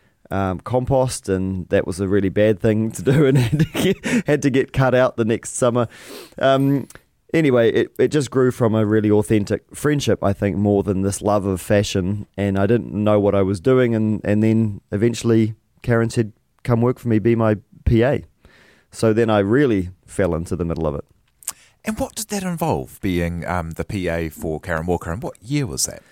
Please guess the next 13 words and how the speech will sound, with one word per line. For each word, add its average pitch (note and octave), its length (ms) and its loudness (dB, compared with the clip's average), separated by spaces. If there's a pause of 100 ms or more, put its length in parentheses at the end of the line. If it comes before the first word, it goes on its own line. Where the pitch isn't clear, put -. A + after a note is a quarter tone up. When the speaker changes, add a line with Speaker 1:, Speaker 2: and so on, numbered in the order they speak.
(520)
Speaker 1:
So D3+ 440 2 (240)
this E3 220 -2
was, - 460 -2
uh, B2 480 4
I A#2 80 2
believe, A#2 320 2
nineteen A2+ 560 2
ninety-nine. G#2 800 0 (260)
Um, G2+ 420 0
November A2 520 2
I G2+ 60 0
started, G#2 460 0
so - 380 2